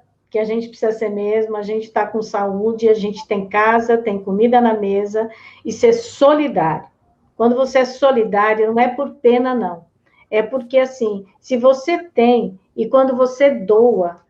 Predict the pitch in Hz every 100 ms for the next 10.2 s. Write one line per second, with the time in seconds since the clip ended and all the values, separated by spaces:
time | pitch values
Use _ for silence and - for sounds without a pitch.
0 | _ _ _ 196 226 240 240 269 277 -
1 | 262 302 311 254 - 226 262 240 254 -
2 | 269 294 240 202 202 196 196 185 190 175
3 | 151 - _ _ _ _ - 254 262 294
4 | - 254 240 233 233 240 233 - 233 220
5 | 196 190 196 208 208 - - - 214 214
6 | 233 254 233 190 190 190 185 180 190 214
7 | 190 190 - - - 208 214 226 226 254
8 | 226 180 160 - 185 196 196 214 202 220
9 | - 202 240 - 285 233 196 185 190 -
10 | 262 294